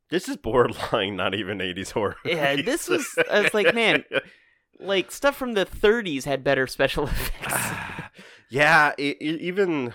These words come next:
Speaker 1: we kinda glossed over it, but the, the, the devil thing was like a, it wasn't a, even a dude in a suit. It,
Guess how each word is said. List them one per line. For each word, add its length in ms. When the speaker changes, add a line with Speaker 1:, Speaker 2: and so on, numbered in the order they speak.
Speaker 1:
we 140
kinda 200
glossed 320
over 320
it, 80
but 140
the, 160
the, 260
the 100
devil 420
thing 380
was 280
like 200
a, 460
it 60
wasn't 400
a, 160
even 240
a 80
dude 360
in 120
a 60
suit. 440
It, 160